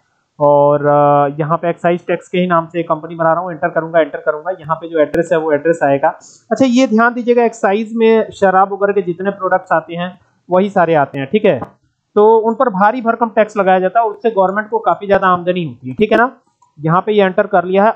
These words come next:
अब यहाँ पर excise tax enable करने जा रहा हूँ, जरा ध्यान दीजिएगा। जीएसटी को ऑफ करूंगा, जीएसटी नहीं चालू रहेगा।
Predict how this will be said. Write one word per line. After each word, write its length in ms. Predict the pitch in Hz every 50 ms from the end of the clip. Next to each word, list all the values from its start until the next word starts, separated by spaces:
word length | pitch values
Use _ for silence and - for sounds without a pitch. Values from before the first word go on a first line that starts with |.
| 202
अब 160 | 233 254 226 220
यहाँ 220 | 247 214 214 262 277
पर 160 | 277 285 269
excise 460 | 254 - - 254 220 226 214 - -
tax 220 | 233 208 208 -
enable 300 | 208 185 175 165 165 160
करने 260 | 151 - 143 131 131 131
जा 120 | 127 127
रहा 100 | 131 151
हूँ, 80 | 170 165
जरा 140 | 175 180
ध्यान 240 | 175 160 156 156 143
दीजिएगा। 460 | 131 127 117 120 117 123 123 - - _ - _ _ _ -
जीएसटी 400 | 147 139 170 196 196 - - 240
को 120 | 240 - 233
ऑफ 180 | 214 214 214 -
करूंगा, 280 | 220 196 - 196 226 226
जीएसटी 400 | 190 175 185 180 - - 233 220
नहीं 160 | 202 202 214
चालू 260 | 190 202 185 190 202
रहेगा। 260 | 196 190 190 196 226